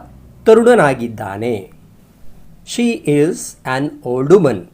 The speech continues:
ಅವಳು ಒಬ್ಬ ಮುದುಕಿಯಾಗಿದ್ದಾಳೆ. They are laborers. They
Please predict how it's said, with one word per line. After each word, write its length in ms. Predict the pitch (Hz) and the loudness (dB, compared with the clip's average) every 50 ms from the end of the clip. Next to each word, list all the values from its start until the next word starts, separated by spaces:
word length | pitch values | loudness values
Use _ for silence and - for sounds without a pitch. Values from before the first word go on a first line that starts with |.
| _ _ _ _ _ _ - | _ _ _ _ _ _ -2
ಅವಳು 300 | - 156 190 208 156 180 | 0 2 4 4 2 2
ಒಬ್ಬ 300 | - - 127 120 113 127 170 254 269 - - - _ _ - | 0 -2 -6 -4 -2 0 -2 -2 -2 -8 -20 -20 _ _ -6
ಮುದುಕಿಯಾಗಿದ್ದಾಳೆ. 1400 | 175 185 214 196 - - 175 147 131 117 110 107 110 107 104 101 110 101 101 104 120 123 110 95 87 - _ _ _ _ _ _ _ _ _ _ - _ - | -4 -4 -4 -4 -4 -2 2 2 2 2 2 -2 -6 -10 -10 -8 -8 -6 -4 -4 -4 -4 -4 -6 -8 -12 _ _ _ _ _ _ _ _ _ _ -20 _ -16
They 320 | 156 135 143 190 202 208 226 240 - - - - | -6 0 2 4 6 6 4 2 0 -6 -2 2
are 300 | 147 139 135 143 - 226 233 - - _ _ - 175 165 | 2 4 4 4 2 0 -2 -10 -20 _ _ -8 -2 0
laborers. 800 | 180 185 190 196 180 180 175 165 165 156 143 131 113 95 - - - - - - - _ _ _ _ - _ _ _ _ - - 120 | 2 4 6 6 6 6 4 4 4 4 4 2 0 -4 -8 -12 -14 -14 -16 -18 -20 _ _ _ _ -20 _ _ _ _ -20 -14 -8
They 160 | 131 139 143 | -6 -6 -4